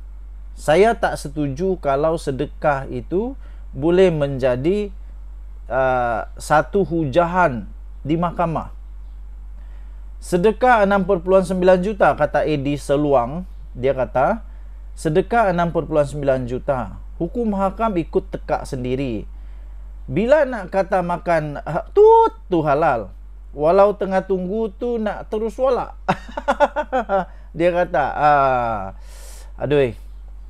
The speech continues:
Azizul Muslim kata, "Allah tahu apa niat di hati, sama ada sedekah atau betul,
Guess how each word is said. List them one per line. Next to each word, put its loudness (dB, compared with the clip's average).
Azizul 2
Muslim 0
kata, -2
"Allah 4
tahu 4
apa 4
niat 0
di -6
hati, -4
sama -2
ada 0
sedekah -2
atau 0
betul, -2